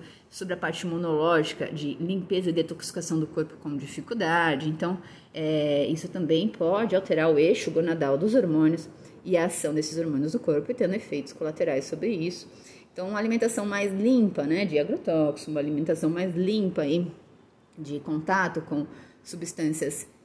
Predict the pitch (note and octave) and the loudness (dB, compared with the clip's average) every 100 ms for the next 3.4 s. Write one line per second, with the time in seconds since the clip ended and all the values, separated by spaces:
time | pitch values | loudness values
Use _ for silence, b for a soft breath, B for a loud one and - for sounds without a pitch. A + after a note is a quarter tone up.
0 | _ D3 C#3 C3 F#3 A3+ G#3+ G#3 F#3 - | _ -8 -4 -2 2 4 6 4 2 0
1 | G#3+ D#3+ E3+ E3 - A3+ D#3+ - F#3 G#3+ | 2 2 0 -2 0 2 0 -2 -8 -6
2 | B3+ G4+ A3 G#3+ G4+ G3+ A3 G#3 F3 D#3+ | -6 -4 -4 -2 4 6 6 4 2 0
3 | - D3 - | -2 -2 -4